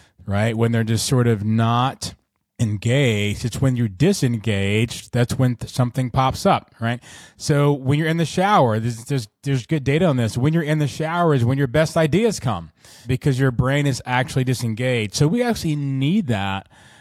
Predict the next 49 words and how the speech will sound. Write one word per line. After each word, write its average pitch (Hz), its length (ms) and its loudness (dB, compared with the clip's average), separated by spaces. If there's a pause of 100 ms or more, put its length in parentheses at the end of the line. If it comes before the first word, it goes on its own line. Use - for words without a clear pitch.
(140)
for 120 600 2
creativity, 156 720 2
for 123 140 -6
innovation, 127 600 0
and 143 180 -2
for 139 200 0
problem 165 580 0
solving. 113 540 2
I, 104 140 -4
I 131 40 2
would 139 140 2
say 135 160 0
if 123 100 -2
you 123 120 2
want 135 180 2
your 135 140 4
kids 131 340 0
to 120 80 -2
be 127 100 0
the 110 80 -2
kind 123 180 0
of 120 60 -2
people 123 240 0
who 113 160 2
problem 117 400 0
solve, 107 420 4 (500)
you 123 120 0
need 131 240 0
to 123 120 -2
put 143 220 -2
them 123 140 -2
in 117 100 -2
positions 110 480 0
where 101 140 0
they 107 200 0
sit - 400 -2
with 120 380 0
boredom. 98 560 0
They 101 140 0
sit 120 360 -2
in 113 160 -2
the 104 80 0
stillness 123 600 2
of 110 100 0
that 104 160 0
space, 117 480 0
or 107 80 2
their 101 140 0
brains 107 800 2